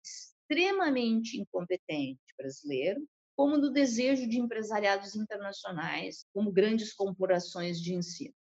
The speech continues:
que não existem em outros países do mundo desenvolvido e que escolhem crescer em países subdesenvolvidos. Esse é o, esse é o plano. É o plano que não quer o Brasil produzindo ciência,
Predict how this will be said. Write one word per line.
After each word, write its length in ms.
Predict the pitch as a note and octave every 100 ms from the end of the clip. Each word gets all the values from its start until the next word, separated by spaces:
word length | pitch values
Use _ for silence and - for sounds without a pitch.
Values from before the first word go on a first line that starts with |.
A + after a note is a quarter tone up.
| _
que 60 | F3+
não 200 | E3+ G3
existem 720 | F3+ E3+ F#3+ G3 - A#3 A3+
em 100 | G3
outros 220 | F3+ F#3 -
países 480 | E3+ D#3+ D#3 E3 E3
do 100 | D#3+
mundo 260 | E3 D#3
desenvolvido 720 | - - D3+ D3+ - A3+ A#3+ A3+
e 140 | A3
que 120 | A3+ A3+
escolhem 800 | - - - B3 C4+ C#4+ D4 D4 _ _ -
crescer 680 | A#3 A3+ - G#3+ G#3 A3 - _ _ _
em 160 | A#3 B3
países 560 | A#3+ G3 F#3 F#3 F#3
subdesenvolvidos. 1040 | - E3+ E3+ E3 D#3 E3+ - - - - _ _ _ _ A3
Esse 220 | B3 C#4
é 20 |
o, 80 | B3+
esse 320 | C#4+ E4 F4+
é 40 | D#4
o 120 | C#4
plano. 340 | - D#3 A#2 A2+ _ _ _
É 60 | C#3
o 80 | C#3+
plano 480 | - F#3+ A#3 C4+ D#4 - _
que 200 | - A3+
não 220 | A3 C4+
quer 160 | D4+ C4+
o 60 | A#3
Brasil 280 | G#3 F#3+
produzindo 440 | F#3 F3 F3 E3+ E3+
ciência, 840 | - E3+ E3+ G#3+ B3 - C4+ C4+